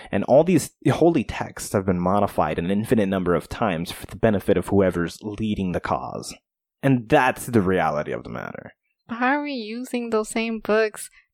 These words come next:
Speaker 2: to, I don't know, like, to argue with these people that are the bad guys or whatever, but they're the ones that gave us the books?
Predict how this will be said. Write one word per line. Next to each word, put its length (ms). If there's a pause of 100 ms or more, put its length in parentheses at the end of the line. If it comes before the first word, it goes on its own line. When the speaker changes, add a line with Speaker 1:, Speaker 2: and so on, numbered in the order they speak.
(400)
Speaker 2:
to, 640 (720)
I 120
don't 140
know, 140
like, 500
to 140 (300)
argue 400
with 160
these 220
people 460
that 160
are 360
the 100
bad 280
guys 320
or 100
whatever, 500
but 180
they're 160
the 100
ones 280
that 100
gave 220
us 140
the 120
books? 580